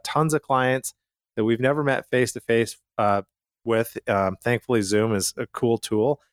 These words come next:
But Tom will actually sit down and he will tell a person,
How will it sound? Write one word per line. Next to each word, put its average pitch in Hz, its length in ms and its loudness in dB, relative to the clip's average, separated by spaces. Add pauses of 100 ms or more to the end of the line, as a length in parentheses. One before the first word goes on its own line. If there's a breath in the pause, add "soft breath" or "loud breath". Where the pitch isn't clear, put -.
(280)
But 120 120 0
Tom 156 280 0
will 147 160 0
actually 123 480 0
sit - 320 -2
down 135 500 0
and 110 240 -2
he 123 180 -4
will 123 180 2
tell 175 360 -2
a 170 60 0
person, 101 460 -4